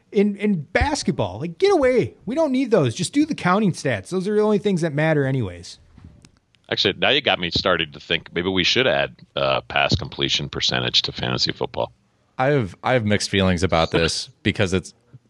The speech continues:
Speaker 3: taking away percentages and turnovers to me feels like we're getting rid of penalties for sacks and interceptions in football. Or not sacks, fumbles.
Speaker 2: Fumbles.
Speaker 3: And
Speaker 2: Yeah.
Speaker 3: interceptions, it's an indicator of, like, how
Speaker 2: We're just rewarding, we're rewarding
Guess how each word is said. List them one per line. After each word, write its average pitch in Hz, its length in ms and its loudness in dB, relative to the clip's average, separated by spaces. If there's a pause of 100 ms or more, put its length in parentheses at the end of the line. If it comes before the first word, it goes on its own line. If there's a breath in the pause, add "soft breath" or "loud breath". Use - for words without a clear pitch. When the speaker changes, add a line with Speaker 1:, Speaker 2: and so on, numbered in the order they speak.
(360)
Speaker 3:
taking 143 320 0
away 95 680 2 (320)
percentages 98 640 2
and 87 200 0
turnovers 90 500 0
to 90 80 2
me 85 360 2 (120)
feels 95 400 0
like 87 240 2
we're 85 540 2
getting 90 340 2
rid 85 140 2
of 82 120 0
penalties 87 480 0
for - 140 -6
sacks 80 480 0
and 80 100 -2
interceptions - 840 -6 (140)
in 76 100 -8
football. - 540 -10 (160)
Or 110 80 0
not 98 180 0
sacks, - 440 -2 (100)
fumbles. 82 640 -2
Speaker 2:
Fumbles. 73 760 -2
Speaker 3:
And 90 100 -2
Speaker 2:
Yeah. 87 140 2
Speaker 3:
interceptions, - 600 -4 (440 soft breath)
it's 95 160 0
an 107 80 4
indicator 107 600 2
of, 85 120 0
like, 80 160 2
how 90 180 0
Speaker 2:
We're 87 80 2
just - 180 -2
rewarding, 117 760 0
we're 101 180 2
rewarding 101 580 0